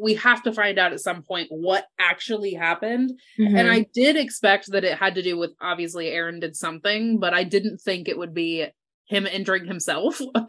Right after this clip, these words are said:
Speaker 1: I thought he
Speaker 2: Right.
Speaker 1: would have gotten beat up by other people 'cause he's a shithead. Um, and I have to say, I think he got off way too easy in the end, having just transferred
Speaker 2: Yes.
Speaker 1: to U C L A.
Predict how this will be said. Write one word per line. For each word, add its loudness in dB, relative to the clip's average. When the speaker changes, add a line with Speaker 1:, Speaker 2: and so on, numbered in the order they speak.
Speaker 1:
I 4
thought 4
he 6
Speaker 2:
Right. 6
Speaker 1:
would 6
have -2
gotten -6
beat 0
up 0
by 0
other 0
people 0
'cause 0
he's 0
a -6
shithead. -2
Um, 4
and 4
I 4
have 0
to -4
say, 4
I 4
think -4
he 4
got 4
off 2
way -2
too -4
easy -4
in -6
the -8
end, -6
having -2
just -6
transferred -2
Speaker 2:
Yes. -8
Speaker 1:
to -10
U -6
C -6
L -8
A. -10